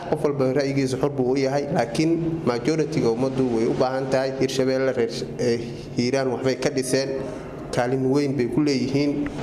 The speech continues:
Guddoomiyaha baarlamaanka, ku-xigeenka iyo madaxweynahaba dhammaantood Hirshabeelle, eh, Hiiraan bay ka soo jeedaan. Marka gabadha walaashay Maandeeq wax ay sheegayso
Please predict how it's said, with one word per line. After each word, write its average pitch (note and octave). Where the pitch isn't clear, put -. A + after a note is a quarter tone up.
Guddoomiyaha C#3+
baarlamaanka, C3+
ku-xigeenka C#3
iyo B2
madaxweynahaba C3
dhammaantood B2
Hirshabeelle, A#2+
eh, A#2+
Hiiraan D3
bay -
ka -
soo E3
jeedaan. G3+
Marka E3
gabadha F3+
walaashay F3
Maandeeq D#3
wax D3
ay B2+
sheegayso C3+